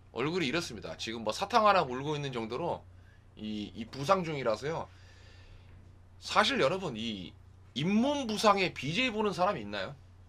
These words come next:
없죠, 그죠? 어, 잇몸, 이빨이 아파가지고 말하기가 어려운데 비제이를 보고 있다?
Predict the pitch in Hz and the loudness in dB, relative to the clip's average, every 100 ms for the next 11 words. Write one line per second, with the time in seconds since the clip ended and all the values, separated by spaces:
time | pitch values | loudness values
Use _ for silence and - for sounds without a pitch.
0 | - - 104 131 220 202 117 165 220 - | -20 -4 0 0 4 4 4 0 -6 -14
1 | - 131 233 - - - - - 113 110 | -10 -8 -8 -10 -20 -20 -10 -2 2 2
2 | 98 80 - - - - - - - - | 0 -4 -12 -20 -20 -20 -20 -20 -20 -16
3 | - 156 226 285 277 190 - - - - | -4 2 2 2 0 -4 -14 -20 -20 -20
4 | - - - 202 - 277 269 240 233 226 | -20 -16 -6 -2 10 10 10 8 4 6
5 | 208 202 175 117 190 254 240 233 240 226 | 4 2 8 10 12 10 6 8 10 10
6 | 220 214 226 349 339 - - - - - | 6 4 4 2 -2 -18 -20 -20 -20 -20
7 | - - - - - - - - 190 202 | -20 -20 -20 -20 -20 -20 -18 -8 -2 2
8 | 254 226 185 156 147 - 269 | 2 2 2 0 0 2 2